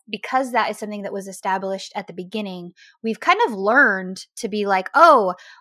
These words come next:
l-, oh, but what about that? Oh, look at this little thing." And so having the, <laughs> having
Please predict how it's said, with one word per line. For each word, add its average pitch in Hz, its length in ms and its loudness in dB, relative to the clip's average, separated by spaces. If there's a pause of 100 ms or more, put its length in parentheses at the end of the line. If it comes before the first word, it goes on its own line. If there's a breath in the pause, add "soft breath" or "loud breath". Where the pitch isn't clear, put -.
(120)
l-, 247 180 -6
oh, 302 200 4
but 254 160 2
what 285 120 4
about 277 280 4
that? 302 240 6
Oh, 285 160 0
look 254 160 -4
at 277 80 -6
this 285 220 -2
little 240 200 0
thing." 196 440 -4 (360 soft breath)
And 214 240 -6
so 196 380 -2 (160)
having 277 560 0 (480)
the, 190 340 -2 (360)
<laughs> - 280 -20
having 262 420 0